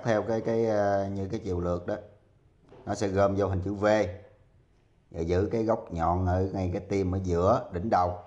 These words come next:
Đây, các bạn, như thế thì nó dễ canh hơn. Còn về đặt lược như thế này thì các bạn có thể đặt ngang như thế này.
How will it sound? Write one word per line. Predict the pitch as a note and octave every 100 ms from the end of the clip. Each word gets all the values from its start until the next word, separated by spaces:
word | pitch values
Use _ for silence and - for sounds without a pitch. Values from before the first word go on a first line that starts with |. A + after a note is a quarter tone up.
| - - _ _ _ _ -
Đây, | F#2 F2+
các | G2
bạn, | F2+ F#2
như | F#2
thế | G2+ A2
thì |
nó | F#2+
dễ | G2 F2+
canh | F2+ F#2 F#2
hơn. | F#2 F2+ - _ _ _ _ _ _ _ _ _
Còn | F2 F#2
về | F#2
đặt | F2+ F#2
lược | G2+ G#2 G#2+
như | A2+
thế | A2+
này | G#2+ G2 G#2+
thì | A2
các | G#2+
bạn | G#2
có | A2
thể | A2+
đặt | G#2+ -
ngang | G#2+ A2+ A2+
như |
thế | A#2
này. | A2 G2+ F#2+